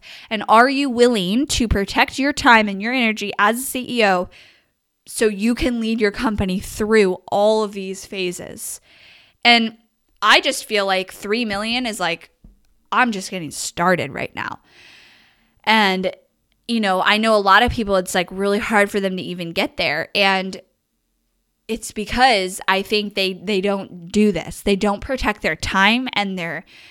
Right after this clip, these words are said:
their brain space and, like, their, just the ability to make decisions. After a million gets so hard. There's no overnight fixes. Everything takes time. It's about your leadership. What I'm also gonna do is I need to get my leadership team to think like this,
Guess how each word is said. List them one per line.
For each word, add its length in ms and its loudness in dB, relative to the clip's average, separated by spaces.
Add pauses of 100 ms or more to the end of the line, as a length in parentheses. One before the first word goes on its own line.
(260)
their 140 0
brain 440 2
space 440 2
and, 100 -2
like, 300 -6
their, 240 2
just 300 0
the 80 6
ability 600 4
to 160 -8
make 460 -4
decisions. 680 0
After 360 4
a 20 -2
million 460 0
gets 360 2
so 420 -2
hard. 380 2 (140)
There's 180 -4
no 220 6
overnight 400 -2
fixes. 720 -6 (460)
Everything 420 0
takes 300 -8
time. 580 -6
It's 180 -10
about 280 0
your 100 -6
leadership. 580 -8 (420)
What 200 2
I'm 240 8
also 300 4
gonna 220 -2
do 440 -2
is 240 -6 (100)
I 220 2
need 180 0
to 80 -8
get 200 -2
my 100 -4
leadership 560 -2
team 260 -2
to 120 -4
think 320 -4
like 180 -6
this, 420 -12